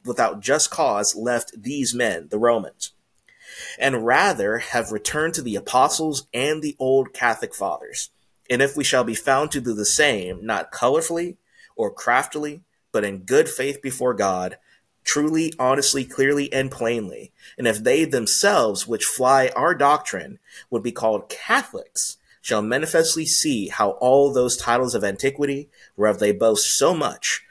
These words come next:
are quite shaken out of their hands, and that there is more pith in this our case than they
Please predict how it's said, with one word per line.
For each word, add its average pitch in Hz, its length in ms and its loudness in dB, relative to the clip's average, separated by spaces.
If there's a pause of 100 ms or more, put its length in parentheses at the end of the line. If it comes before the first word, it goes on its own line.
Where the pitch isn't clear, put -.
(160)
are 101 80 -2
quite 113 340 0
shaken 104 340 -4
out 110 140 0
of 92 100 -6
their 147 220 0
hands, - 540 -8 (340)
and 107 120 -6
that 107 160 0
there 117 140 0
is 104 100 -6
more 107 200 -8
pith - 540 0 (100)
in 110 220 -8
this 127 380 0
our 131 280 2
case - 520 -4 (260)
than 95 220 -2
they 104 420 2